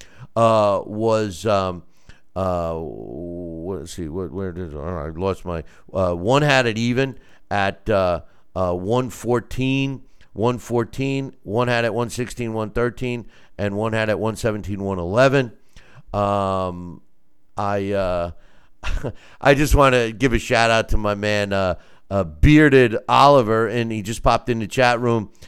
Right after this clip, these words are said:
Uh, "I'm doing great. Thanks for, uh, uh,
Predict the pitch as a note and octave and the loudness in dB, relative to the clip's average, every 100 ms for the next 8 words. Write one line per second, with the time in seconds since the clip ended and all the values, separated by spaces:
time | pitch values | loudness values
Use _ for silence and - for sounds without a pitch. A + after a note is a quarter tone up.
0 | - G#2+ - A2+ A2 G#2+ F2 B2 A2 B2 | -20 -18 -4 2 2 2 0 -2 0 -2
1 | A2+ A2+ B2+ B2 - B2 A#2+ A2+ - G#2+ | 0 4 4 4 -2 -2 0 -2 -8 -4
2 | G#2 G2+ F2+ D#2+ A#1+ - E2+ E2+ D2 | 0 2 2 -2 -6 -10 -6 -4 -6